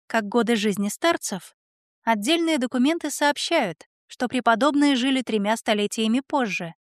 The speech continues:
в четырнадцатом веке. Этим же периодом датируются первые письменные упоминания Валаамского монастыря.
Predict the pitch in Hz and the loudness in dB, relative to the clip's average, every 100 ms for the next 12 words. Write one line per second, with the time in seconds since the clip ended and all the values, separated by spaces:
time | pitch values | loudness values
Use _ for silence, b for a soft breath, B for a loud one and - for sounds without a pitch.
0 | _ _ - 262 320 302 277 - 294 285 | _ _ -8 -2 2 2 0 0 0 2
1 | 226 - 180 - _ _ _ _ _ _ | 0 -4 -10 -14 _ _ _ _ _ _
2 | _ _ _ _ _ 262 269 254 233 247 | _ _ _ _ _ -2 2 0 0 0
3 | 254 302 339 302 285 233 - 311 320 302 | 0 2 2 2 2 2 0 0 0 0
4 | - 262 - 294 311 285 262 233 - 247 | -2 -6 -2 0 2 0 -2 -4 -2 0
5 | 226 226 202 214 196 196 247 254 262 220 | 0 0 -2 -2 -2 2 2 2 2 0
6 | 208 190 190 - 190 190 196 196 - 254 | 0 0 -2 -6 -4 -2 -2 -2 -4 -4
7 | 240 160 | -4 -6